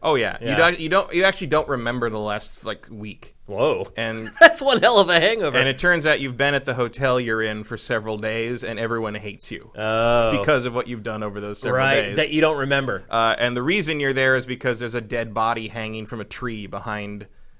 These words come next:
Speaker 1: the hotel that you were called in to investigate.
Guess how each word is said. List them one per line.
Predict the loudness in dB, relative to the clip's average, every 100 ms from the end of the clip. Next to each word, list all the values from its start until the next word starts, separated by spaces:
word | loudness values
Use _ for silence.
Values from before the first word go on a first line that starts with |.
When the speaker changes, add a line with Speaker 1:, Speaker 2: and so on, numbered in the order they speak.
| -20 -20 -12
Speaker 1:
the | -8
hotel | -8 -6 -2 -2 -4 -8 -14 -18 -8
that | -8 -8 -12
you | -10
were | -8
called | -4 -4 -2
in | -6 -8
to | -10 -10
investigate. | -8 -8 -8 -12 -12 -12